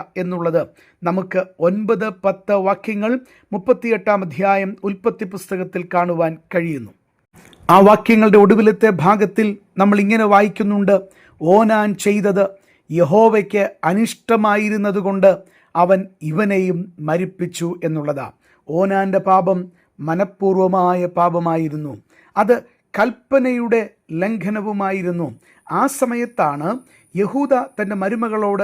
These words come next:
ഇങ്ങനെ പറയുന്നത്. നാം തിരുവചനത്തിൽ പതിനൊന്നാം വാക്യത്തിൽ ഇങ്ങനെ വായിക്കുന്നു, "അപ്പോൾ യഹൂദ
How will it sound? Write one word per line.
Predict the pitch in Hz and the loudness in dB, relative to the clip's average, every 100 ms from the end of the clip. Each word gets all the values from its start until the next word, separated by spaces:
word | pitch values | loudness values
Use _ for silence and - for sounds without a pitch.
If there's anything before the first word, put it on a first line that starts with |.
| - | -6
ഇങ്ങനെ | 190 190 208 185 | -8 -6 -4 -4
പറയുന്നത്. | 180 170 170 156 156 117 _ _ | -2 -4 -4 -6 -6 -10 _ _
നാം | 170 165 | -8 -6
തിരുവചനത്തിൽ | 185 180 185 196 196 202 202 - _ _ - | -6 -6 -4 -6 -4 -4 -4 -6 _ _ -4
പതിനൊന്നാം | 175 202 208 208 | -4 -2 -4 -2
വാക്യത്തിൽ | 208 202 214 208 | -2 -4 -6 -8
ഇങ്ങനെ | 208 220 214 | -8 -8 -4
വായിക്കുന്നു, | 214 220 220 214 214 - _ _ | -2 -4 -8 -8 -10 -14 _ _
"അപ്പോൾ | 202 185 226 220 | -4 -2 -2 -2
യഹൂദ | 208 185 226 | -2 -6 -4